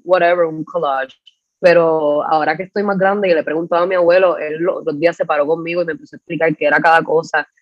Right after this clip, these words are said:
Y todo tiene una historia de la manera que está organizado. Mi abuelo pasó por varias huelgas y, eh, eh, también ahí como que él puso la cara de policía, eh, como que al lado de un cerdo.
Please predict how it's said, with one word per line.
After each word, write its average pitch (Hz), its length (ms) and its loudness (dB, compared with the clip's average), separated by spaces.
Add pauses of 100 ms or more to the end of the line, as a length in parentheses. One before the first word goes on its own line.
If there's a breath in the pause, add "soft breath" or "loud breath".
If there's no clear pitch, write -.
(140)
Y 190 120 -4
todo 170 220 6
tiene 196 160 4
una 190 100 0
historia 175 280 4
de 165 60 4
la 160 80 2
manera 143 260 -2
que 143 60 -8
está 151 160 -8
organizado. 160 800 0
Mi 156 80 -4
abuelo 139 240 -2
pasó 151 200 -6
por 156 120 -2
varias 147 280 -4 (160)
huelgas 160 600 0 (340 soft breath)
y, 151 420 -2
eh, 151 400 -4
eh, 151 160 -8
también 143 300 -2
ahí 151 260 0
como 160 220 -2
que 147 100 0
él 143 120 0
puso 160 540 0
la 151 160 0
cara 143 220 0
de 147 140 -4
policía, 156 840 -4
eh, 139 560 -6
como 139 240 -6
que 131 400 -4
al 139 300 -4
lado 131 540 -2
de 147 80 -4
un 156 200 -8
cerdo. 143 720 0